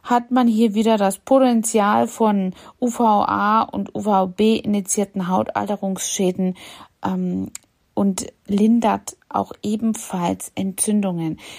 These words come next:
Also ihr seht, die Superfoods sind nicht alle nur zum Essen gut, sondern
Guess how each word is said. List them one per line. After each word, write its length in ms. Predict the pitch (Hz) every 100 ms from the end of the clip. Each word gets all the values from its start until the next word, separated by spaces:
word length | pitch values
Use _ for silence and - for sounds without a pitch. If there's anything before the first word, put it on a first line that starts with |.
| - -
Also 440 | - 208 202 220
ihr 240 | 359 349 196
seht, 560 | - 214 247 359 440 - - -
die 140 | 226
Superfoods 760 | 214 240 294 311 - 240 233 -
sind 300 | 226 208 -
nicht 340 | 226 233 - -
alle 300 | - 240 240
nur 340 | 220 226 220
zum 260 | 220 - 190 -
Essen 340 | 277 - 240
gut, 320 | 185 175 226 226
sondern 680 | - - 220 240 262 254